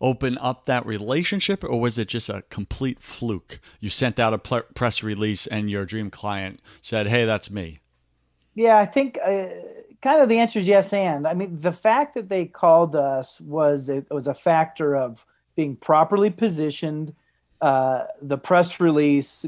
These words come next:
Speaker 2: going out to, in the right channels to the right recipients, and timing. I mean, Harley Davidson was in the market looking for an, we didn't know that. So that's where I, it was truly luck. Where it got terrifying and required a lot of work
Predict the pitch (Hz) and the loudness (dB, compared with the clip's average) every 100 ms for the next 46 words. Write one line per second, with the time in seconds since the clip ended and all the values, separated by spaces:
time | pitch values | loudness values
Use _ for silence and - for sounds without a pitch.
0 | 143 147 139 139 143 156 - 135 139 131 | -4 -2 -2 0 0 0 -4 -10 -8 -4
1 | 131 143 170 - - 156 151 151 151 143 | 2 2 0 -6 -4 -2 0 0 0 -2
2 | - 127 135 151 165 147 - 143 147 143 | -6 -6 0 0 -2 -6 -4 -4 -4 -4
3 | 139 139 - _ _ _ _ 160 160 160 | -6 -8 -18 _ _ _ _ -2 0 2
4 | 156 156 156 - _ _ _ - - 156 | 0 -2 -6 -10 _ _ _ -6 0 0
5 | 190 101 - 131 135 127 156 147 147 147 | 0 -6 -10 -8 -4 2 4 4 2 2
6 | 143 151 139 135 - 160 156 147 135 135 | -2 -4 -2 -4 -6 -6 -4 -2 -2 0
7 | 143 139 127 113 135 127 135 120 123 123 | 0 0 -4 -6 -8 -8 -10 -10 -8 -6
8 | 123 147 160 110 104 110 123 101 95 95 | -2 0 0 -2 -8 -6 -6 -6 -8 -10
9 | - 139 143 135 135 120 117 135 123 113 | -8 0 0 0 -2 -2 -4 -6 -8 -12
10 | - _ - - 131 113 113 135 123 113 | -16 _ -16 -10 -8 -8 -6 -2 -2 -4
11 | - 151 143 165 135 - 180 208 262 185 | -4 -2 0 0 -2 -4 -2 2 2 2
12 | 147 139 135 139 - _ _ 135 139 - | -2 -2 -6 -12 -18 _ _ -4 -4 0
13 | 165 156 139 131 117 104 139 233 208 139 | 2 4 4 2 0 -6 -6 -2 -2 -2
14 | - | -8